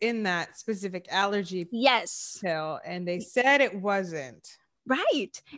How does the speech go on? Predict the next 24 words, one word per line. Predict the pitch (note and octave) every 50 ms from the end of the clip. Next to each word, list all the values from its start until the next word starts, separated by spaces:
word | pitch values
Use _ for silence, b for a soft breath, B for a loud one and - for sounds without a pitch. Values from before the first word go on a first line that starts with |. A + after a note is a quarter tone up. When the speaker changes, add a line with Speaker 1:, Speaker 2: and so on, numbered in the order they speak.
| B
Speaker 2:
It's | - C#4+ C#4+ -
like | F4+ E4+ D#4+ E4+
an, | D4+ C4+ - _ _ _ _ _ _ _ _ _ _ _ _ _ _ - -
oh, | A3+ A3 G#3+ G#3 G#3 G3 -
am-, | - A3+ A3+ G#3 G3 - _ - _ _ _ _ -
Speaker 1:
It's | - G#3+ B3
Speaker 2:
oh, | B3
I | B3 D#4
Speaker 1:
something, | - C4+ B3 A3 B3+
Speaker 2:
wrote | D4 D4 C4+
Speaker 1:
is | C#4+
Speaker 2:
it | A#3+
Speaker 1:
it | G#3+
Speaker 2:
down. | - C#4 F3+ C4
Speaker 1:
amphetamine | A#3+ B3+ C#4 D#4+ E4 E4 E4+ E4+ F4 F4+ F#4 F#4+ F#4 C4
or? | B3 A#3+ -
Speaker 2:
Yes, | - F#4 F#4 F#4+ F#4+ F4+ - - - -
yes, | D4 F4 C4 B3 -
that's | - B3+ B3 -
what | B3+ A#3+
it | A3
was. | A3 A3+ G#3+ A3 G#3+ G#3+ G#3
Speaker 1:
Amphetamine? | G#3 G#3 G3+ F3 F#3+
Okay. | F#3 - D#3+ C#3+ C#3+